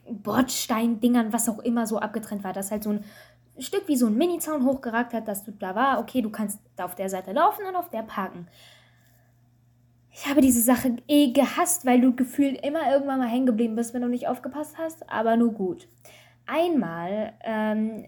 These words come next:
bin ich halt bei uns im Garten gewesen, wir wollten meine Mom besuchen, ähm, und waren halt erstmal im Garten so und dann bin ich, äh, wir hatten halt so einen Steinweg durch unseren Rasen, so,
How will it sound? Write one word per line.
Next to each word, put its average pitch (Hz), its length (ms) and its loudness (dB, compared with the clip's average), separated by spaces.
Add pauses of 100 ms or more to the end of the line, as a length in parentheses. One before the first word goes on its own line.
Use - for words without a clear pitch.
bin 262 200 0
ich 277 180 -6
halt 247 340 0
bei - 80 0
uns 214 200 -4
im 190 100 -4
Garten 254 260 -2
gewesen, 233 320 2
wir 196 100 -6
wollten 196 220 -4
meine 175 160 -12
Mom 233 220 -4
besuchen, 311 420 -4 (640)
ähm, 262 720 -2 (140)
und 220 200 -8 (280)
waren 220 200 -4
halt 214 160 -4
erstmal 208 360 -6
im 202 80 -8
Garten 294 400 -2
so 277 460 2 (360)
und 233 580 -2
dann 226 160 0
bin 311 140 2
ich, 381 440 -4
äh, 247 320 -2
wir 214 80 -4
hatten 262 220 -4
halt 240 140 2
so 214 80 -2
einen 202 80 -2
Steinweg 190 520 -8
durch 196 160 -12
unseren 185 260 -10
Rasen, 170 460 -8
so, 175 300 -6